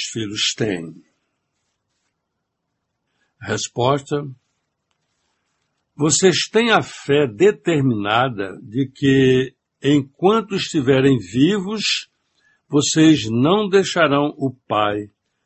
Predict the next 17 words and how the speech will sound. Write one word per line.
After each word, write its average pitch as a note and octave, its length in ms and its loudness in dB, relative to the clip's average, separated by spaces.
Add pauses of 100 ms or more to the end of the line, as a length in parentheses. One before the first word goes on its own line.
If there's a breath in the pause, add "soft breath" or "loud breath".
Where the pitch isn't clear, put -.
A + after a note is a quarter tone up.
(320)
até B2 540 -2
que F3 180 -12
tenham C#3 440 2
reivindicado C3+ 1200 -2
sua C3+ 540 -4
herança A#2 640 -4
completa C3 840 -6
dele. F#2+ 600 -8 (1700)
Vocês D#3+ 520 4
deixarão C#3+ 560 0
o C3+ 200 -4
corpo B2 480 -4
velho E3 640 -2
na C#3 140 0
lembrança C3+ 580 -2
de G#3+ 120 -8
Baba G2 580 -2